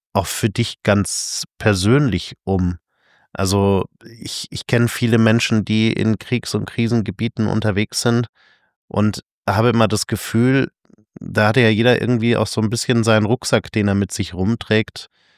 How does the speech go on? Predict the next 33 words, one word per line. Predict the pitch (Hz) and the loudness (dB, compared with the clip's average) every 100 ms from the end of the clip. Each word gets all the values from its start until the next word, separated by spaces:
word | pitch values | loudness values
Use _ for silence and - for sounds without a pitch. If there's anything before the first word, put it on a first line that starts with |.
| _ _ - | _ _ -2
aus, | 98 104 - | 0 0 0
aus | - 98 | -2 0
all | - 101 | 0 2
den | 110 113 | 2 2
Situationen, | - - 107 - 107 110 113 107 | 0 0 -2 -2 -2 0 0 0
die | 98 101 | -2 0
man | 98 95 | 2 2
da | 95 | 2
so | 90 101 | 0 -2
erlebt | 90 90 113 - | -2 -2 -2 -2
hat, | 98 92 - _ _ _ _ - | -2 -2 -8 _ _ _ _ -6
egal | 92 95 101 | 0 2 2
ob, | - 90 _ | 2 -4 _
ob | - - | -12 -6
super | 107 92 101 | -4 -2 -2
kritisch | - 107 120 - - | -2 -2 0 -2 -2
oder | 92 98 90 | -2 0 0
auch | - | -2
einfach, | 82 - 101 95 - | -4 -2 0 -2 -4
äh, | - 98 | -4 -2
super | 92 104 113 104 101 98 - - - | -2 0 2 4 4 2 -4 -10 -12
unplanbar | - - 123 - - 98 113 120 85 80 | -6 0 0 0 0 2 2 0 -2 -4
vielleicht | 87 90 87 - | -4 -4 -6 -4
in | 90 | -4
der | 92 | -4
Situation. | 87 - 90 - - 113 - _ _ _ _ _ _ - | -4 -4 -4 -2 -4 -4 -6 _ _ _ _ _ _ -12
Wie, | - 107 113 | -2 0 -2
wie | 95 101 113 | -2 -2 2
machst | 117 123 - - | 2 2 0 0
du | |
das | 113 - | 0 -2
für | - 98 | -4 -4
dich, | 131 127 - | -2 -2 -4